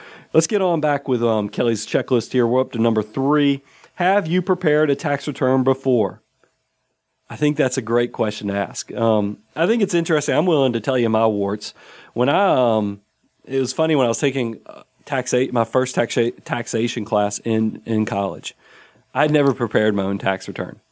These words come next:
My dad was taking my W twos from when I worked at Hardee's as the crew leader at the drive-thru over to my Uncle Joe as well, you know, so he was filing those. So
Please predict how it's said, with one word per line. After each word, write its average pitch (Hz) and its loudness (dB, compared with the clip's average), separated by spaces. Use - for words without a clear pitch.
My 127 2
dad 135 2
was 123 0
taking 117 0
my 110 2
W 110 2
twos 104 0
from 98 -2
when 98 -2
I 98 -2
worked 101 -2
at 104 -4
Hardee's 104 2
as 92 -6
the 104 -10
crew 110 0
leader 101 0
at 113 -8
the 113 -6
drive-thru 107 2
over 175 2
to 156 4
my 143 2
Uncle 139 2
Joe 113 2
as 101 0
well, 107 0
you 113 -4
know, 98 0
so 110 -2
he 117 2
was 123 2
filing 113 2
those. 107 2
So 107 2